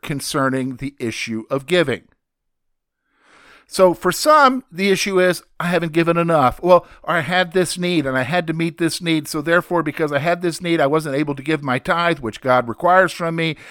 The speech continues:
Now God's gonna get me because I haven't done this." And you feel guilty. Or you feel angry. So therefore, have you ever met people? I meet them all the time.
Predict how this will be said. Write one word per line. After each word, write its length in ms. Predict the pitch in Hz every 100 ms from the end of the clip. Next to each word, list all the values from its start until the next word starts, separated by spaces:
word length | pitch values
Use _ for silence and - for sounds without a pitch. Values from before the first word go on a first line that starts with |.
| - -
Now 260 | 156 175
God's 340 | 185 170 170 156
gonna 200 | 147 127
get 300 | - 233 220
me 220 | 190 185
because 340 | 165 - 143
I 80 | 123
haven't 300 | 117 113 110
done 260 | 190 202 202
this." 420 | 190 185 180 - _ _ _ _ _ _ _ _ _
And 120 | 156
you 60 | 170
feel 240 | - 185
guilty. 580 | 185 269 269 - 180 120 _ _ _ _ _ _ _ _ _
Or 560 | - 285 320 214 208 190 _ _ _
you 180 | 165 196
feel 380 | 220 214 208 -
angry. 580 | 220 269 240 190 135 95
So 220 | - 170
therefore, 560 | 170 190 - 190 208 185
have 140 | - 143
you 60 |
ever 140 | 147 156
met 280 | 151 170 -
people? 420 | 196 220 247 233
I 140 | 135
meet 240 | 147 156 160
them 180 | 151 147
all 160 | 143
the 100 | 160
time. 360 | 170 233 233